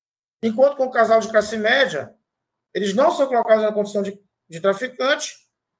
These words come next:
e quase sempre a justiça, ela acaba recebendo a tese de que são, é, que é um problema de saúde pública, e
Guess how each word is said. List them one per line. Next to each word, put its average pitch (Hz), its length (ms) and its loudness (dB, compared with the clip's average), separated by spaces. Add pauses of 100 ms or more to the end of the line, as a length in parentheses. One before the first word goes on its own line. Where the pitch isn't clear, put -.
(120)
e 214 100 -4
quase 277 280 2
sempre 277 500 0 (800)
a 175 100 2
justiça, 262 800 0
ela 220 720 4 (540)
acaba 220 480 4
recebendo 247 500 0
a 240 80 4
tese 226 400 0
de 214 160 -8
que 240 160 -6
são, 220 480 0 (500)
é, 190 640 2
que 202 60 2
é 196 60 6
um 202 100 0
problema 214 800 2 (340)
de 156 120 -8
saúde 214 380 2
pública, 180 1000 -2
e 190 80 -6